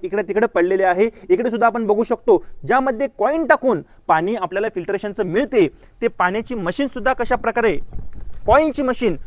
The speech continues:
तुटून पडलेली आहे. परंतु धक्कादायक बाब अशी की याकडे सचिव श्री विजय मुडे साहेब यांचं लक्षही गेलेलं नाही. आता ग्रामस्थांमार्फत आम्हाला अशी माहिती मिळाली की हे काम जलजीवन मिशन मार्फत अंतर्गत करण्यात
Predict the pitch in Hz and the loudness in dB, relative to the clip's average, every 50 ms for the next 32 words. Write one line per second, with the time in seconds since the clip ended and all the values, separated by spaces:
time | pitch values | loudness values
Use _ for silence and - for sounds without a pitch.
0 | - - 190 156 202 226 254 240 - - 180 180 185 196 202 196 202 190 175 180 | -4 -4 -2 0 2 2 0 2 2 0 0 2 2 2 4 6 6 6 4 4
1 | 175 185 190 175 156 135 - - 156 151 151 156 143 - 165 151 143 143 - - | 4 4 6 6 4 2 0 -2 -2 -2 -2 -4 -6 -6 -8 -6 -8 -10 -10 -6
2 | 151 151 151 160 151 139 151 156 147 - - 165 156 - 190 170 - 190 180 156 | -6 -4 -2 -2 -2 0 -2 -2 -2 -2 -4 -4 -4 -2 -4 -4 -2 -2 0 2
3 | 151 165 175 - - 170 175 170 143 - _ _ _ - - _ _ _ - - | 2 2 2 2 0 -2 -2 -4 -4 -8 _ _ _ -20 -20 _ _ _ -6 -4
4 | 202 185 - 277 294 285 - - 254 254 208 175 151 156 226 254 240 240 240 240 | -4 -2 -2 -2 -4 -4 -4 -4 -4 -4 -4 -4 -4 -4 -4 -4 -2 0 0 0
5 | 233 - 226 226 196 151 - - - - 156 160 156 156 - - 202 208 165 143 | 0 4 4 4 4 4 2 -4 -14 -4 -2 0 0 0 -2 -2 -2 -2 -2 -2
6 | 143 - - - 170 156 160 214 233 160 147 143 139 139 143 143 151 190 202 165 | -4 -4 -6 -8 -8 -6 -6 -6 -6 -6 -6 -6 -4 -4 -6 -6 -6 -6 -6 -6
7 | 147 147 139 151 151 143 131 - - - - 233 214 - 220 240 233 240 247 269 | -6 -6 -6 -4 -4 -6 -6 -8 -10 -10 -6 0 2 2 4 4 2 2 2 0
8 | - - 269 269 254 254 254 233 262 - 233 226 226 247 233 214 208 - 254 240 | -2 0 -2 -2 0 0 0 0 -2 -2 0 -2 0 2 2 0 0 0 -4 -4
9 | 233 233 226 220 233 226 220 220 220 220 226 190 208 220 262 262 - - 247 254 | -4 -4 -4 -4 -6 -4 -2 -2 -2 -2 -4 -4 -4 -4 -4 -4 -2 -2 -2 0
10 | 247 240 165 - 202 220 233 185 196 226 233 208 160 - - - - 185 196 - | 0 -2 -2 0 0 0 0 0 -2 0 0 0 0 -2 -6 -6 -4 -4 2 2
11 | 285 269 269 262 247 247 - 247 - - 196 196 190 240 220 214 220 - - 208 | 2 2 4 2 0 0 0 -2 -2 -4 -6 -4 -2 -2 0 0 0 -2 -2 -4
12 | 202 214 220 | -2 -2 -4